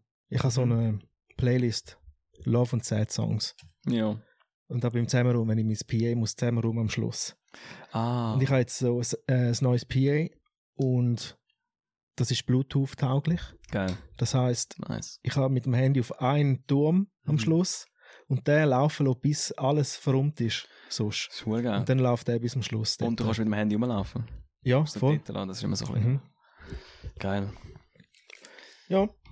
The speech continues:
Speaker 1: etwa so.
Speaker 2: Hm. Geil,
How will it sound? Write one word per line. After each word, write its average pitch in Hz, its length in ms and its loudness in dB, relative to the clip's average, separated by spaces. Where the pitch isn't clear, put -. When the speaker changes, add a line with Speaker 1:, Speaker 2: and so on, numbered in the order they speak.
Speaker 1:
etwa 147 180 -2
so. 165 300 4
Speaker 2:
Hm. 101 340 -4
Geil, 113 340 -2